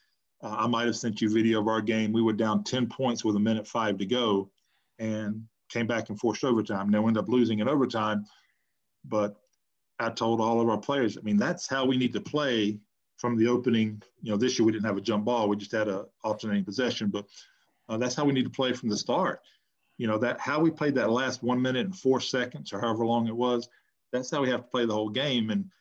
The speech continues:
if we can ever, if you can ever get that, then I think you're, you're where you wanna be, uh, for sure. And I've yet to, to get it consistently. Uh, certainly, I think we had it, and I think I mentioned our championship game. We had that mentality. We came out from the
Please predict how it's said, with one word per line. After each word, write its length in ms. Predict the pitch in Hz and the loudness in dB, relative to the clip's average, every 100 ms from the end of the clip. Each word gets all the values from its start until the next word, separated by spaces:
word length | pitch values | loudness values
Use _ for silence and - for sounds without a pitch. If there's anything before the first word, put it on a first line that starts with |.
| _ _ | _ _
if 160 | 117 - | -12 -2
we 80 | 143 | -2
can 220 | 143 120 131 | -2 -6 -4
ever, 440 | 139 139 135 120 - _ _ - | -2 0 0 -2 -8 _ _ -16
if 100 | 110 | -8
you 80 | 110 | -4
can 180 | 120 | -2
ever 240 | 135 139 131 | -2 0 0
get 300 | 123 123 - 107 | 2 0 -2 -4
that, 340 | 123 104 85 - _ _ _ - | -2 -2 -6 -12 _ _ _ -16
then 460 | 110 113 104 95 95 _ _ _ _ | -4 0 0 -2 -6 _ _ _ _
I 60 | 104 | -8
think 320 | 104 107 104 | -2 -2 0
you're, 320 | 110 101 104 | 0 0 -2
you're 180 | - 107 | -4 0
where 120 | 104 | 2
you 120 | 101 101 | 2 0
wanna 160 | 98 | -2
be, 380 | 95 104 98 95 _ - | 0 0 0 -4 _ -20
uh, 160 | 98 92 | -18 -18
for 160 | - | -16
sure. 240 | 107 120 110 | -8 -4 -2
And 100 | 107 | -2
I've 180 | 107 117 | 0 2
yet 220 | 123 - | 0 0
to, 240 | 117 107 104 _ _ _ _ | -2 -2 -4 _ _ _ _
to 100 | - | -4
get 200 | 113 127 | 0 2
it 120 | 127 - | 0 -2
consistently. 760 | 104 139 131 117 117 117 117 - _ _ _ - | -4 -2 -4 -2 0 0 0 -6 _ _ _ -8
Uh, 160 | 95 92 | -6 -4
certainly, 360 | - 120 113 | -2 2 2
I 40 | 110 | 0
think 220 | 117 107 | -2 -2
we 120 | 101 | 0
had 160 | 110 110 | 0 -2
it, 100 | 147 | -6
and 120 | 107 | -6
I 60 | |
think 240 | 104 110 107 | -4 -4 -2
I 40 | |
mentioned 340 | 104 107 107 98 | 0 -2 -2 -4
our 60 | |
championship 480 | 95 113 104 - 110 | -4 -2 -2 -2 -2
game. 320 | 113 110 107 | 0 0 0
We 120 | 110 | -2
had 240 | 104 113 110 | 0 -2 -2
that 160 | 117 | -2
mentality. 440 | 107 104 110 107 107 | -4 -4 0 2 4
We 120 | 110 | 2
came 280 | 110 110 110 | 0 0 0
out 220 | 107 - | -2 -4
from 140 | 104 | -2
the 180 | 101 92 | 0 -2